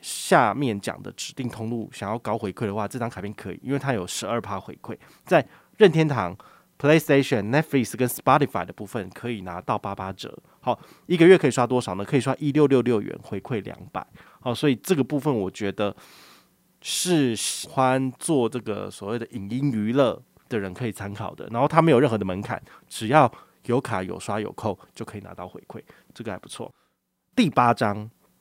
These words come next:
星光银行的环宇卡，齁，这个环宇现金回馈预习卡，如果你在 Family Pay 里面呢，做消费缴费的部分，可以拿到十趴回馈，每一个账单周期可以拿一百，所以就是刷一千拿一百。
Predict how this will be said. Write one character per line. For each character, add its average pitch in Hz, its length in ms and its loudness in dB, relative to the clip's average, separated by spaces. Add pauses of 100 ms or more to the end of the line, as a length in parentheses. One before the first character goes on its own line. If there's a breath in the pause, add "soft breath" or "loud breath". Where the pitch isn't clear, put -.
星 233 360 4
光 208 260 8
银 127 180 0
行 113 180 -4
的 107 60 -2
环 110 520 -4
宇 113 320 -10
卡， - 220 -10 (180)
齁， - 240 -10
这 170 80 4
个 135 80 6
环 147 180 2
宇 117 60 0
现 160 160 0
金 156 100 4
回 113 140 2
馈 147 120 2
预 131 60 4
习 - 140 -8
卡， 95 120 -6
如 110 140 -4
果 143 80 2
你 98 120 0
在 123 160 0
Family 135 380 2
Pay 127 260 0
里 95 80 -12
面 117 240 -4
呢， 101 140 -4
做 127 200 -2
消 139 260 2
费 135 200 0
缴 92 180 -6
费 113 160 -2
的 - 60 -12
部 110 100 -10
分， 110 140 -8
可 107 120 -14
以 98 60 -8
拿 92 140 -12
到 107 120 -8
十 - 220 -12
趴 95 220 -12
回 - 200 -18
馈， 104 160 -14 (460 soft breath)
每 135 160 2
一 - 20 2
个 175 100 8
账 165 180 6
单 151 140 6
周 143 180 4
期 127 140 -4
可 117 120 -4
以 104 40 -4
拿 92 160 -6
一 - 80 -10
百， - 220 -6 (320 loud breath)
所 - 140 2
以 131 40 4
就 135 100 0
是 135 100 0
刷 123 220 2
一 123 60 -2
千 110 240 -6
拿 98 100 -6
一 107 120 -14
百。 - 180 -12